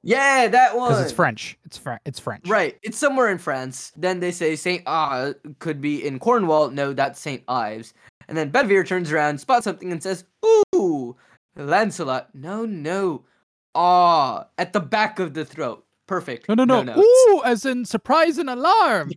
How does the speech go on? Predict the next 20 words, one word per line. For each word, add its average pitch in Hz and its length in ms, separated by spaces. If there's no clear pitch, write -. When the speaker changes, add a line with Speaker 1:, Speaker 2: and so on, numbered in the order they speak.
Speaker 1:
<laughs> 190 760
So 226 400
then 262 160
they 294 100
turn 190 280
and 156 120
they 156 80
see 160 200
a 139 60
creature. - 420
It's 180 220
animated, 139 640
and 170 120
it 170 80
has 185 320
a 160 60
short, 226 380
stubby 208 400
green 190 440
feet 143 400